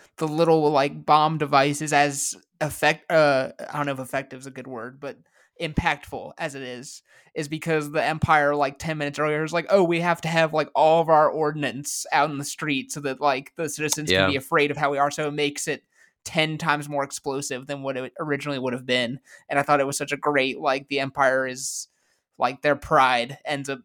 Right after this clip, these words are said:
Speaker 2: Yeah.
Speaker 1: causing so much more damage for them. Like, that was such a great little after effect as well.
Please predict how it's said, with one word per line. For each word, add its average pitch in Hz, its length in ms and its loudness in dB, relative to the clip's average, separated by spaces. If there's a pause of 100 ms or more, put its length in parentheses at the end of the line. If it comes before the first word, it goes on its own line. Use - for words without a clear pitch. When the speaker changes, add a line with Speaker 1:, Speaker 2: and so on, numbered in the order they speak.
Speaker 2:
Yeah. 101 260 4
Speaker 1:
causing 143 320 2
so 151 200 -4
much 135 180 -6
more 131 160 -2
damage 120 320 -4
for - 120 -8
them. 139 280 -6
Like, 147 180 -10
that 131 120 2
was 131 80 -6
such - 140 -16
a 135 40 -12
great 131 240 -4
little 131 360 -6 (140)
after 135 340 -2
effect 143 300 -4
as - 140 -12
well. 160 300 -6